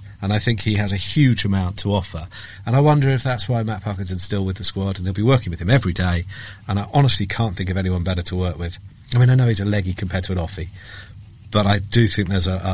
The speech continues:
a, a lot of knowledge and passion there, and I think he's, um, yeah, a real asset to England.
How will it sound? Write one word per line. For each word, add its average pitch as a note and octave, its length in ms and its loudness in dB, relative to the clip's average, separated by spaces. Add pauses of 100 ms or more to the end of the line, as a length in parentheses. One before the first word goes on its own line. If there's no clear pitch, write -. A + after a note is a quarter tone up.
(140)
a, F#2+ 80 0
a - 20 2
lot G2 400 2
of F2+ 80 -2
knowledge F2+ 720 0 (500)
and F#2 160 -4
passion F#2 600 2
there, E2+ 180 -4
and E2+ 80 -6
I E2+ 40 -6
think F2+ 240 -4
he's, F#2 260 -2
um, F2 300 -4 (520)
yeah, G2 180 2
a F2+ 40 0
real G#2 260 2
asset G2+ 340 2
to F#2 120 -6
England. E2+ 260 -6